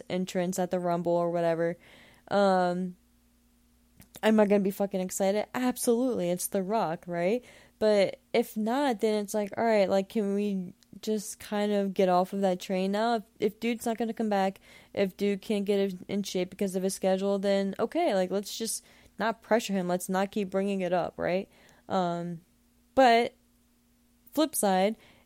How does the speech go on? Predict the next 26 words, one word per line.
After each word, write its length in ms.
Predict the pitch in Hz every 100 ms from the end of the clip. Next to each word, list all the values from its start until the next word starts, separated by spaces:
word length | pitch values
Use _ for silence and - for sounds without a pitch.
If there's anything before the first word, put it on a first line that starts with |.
| -
if 140 | 214
he 120 | 220
is 220 | 233 214 -
returning, 560 | 214 214 185 185 185
and 320 | 196 202 180 -
that 180 | 180
is 140 | 190 196
the 100 | 185
plan 380 | - 196 196 185
all 140 | 185
along, 560 | 185 190 196 190 190 185
and 320 | 175 170 -
the 100 | 170
reports 540 | 170 - 190 180 -
the 100 | -
past 320 | - 185 185
couple 220 | - - 180
weeks 300 | 185 180 185
have 100 | 170
just 160 | 170
been 160 | 170 175
bullshit, 500 | 190 190 202 190 170
which 240 | 160 -
wouldn't 160 | 160 156
be 60 |
surprising, 640 | 156 - 190 190 185 180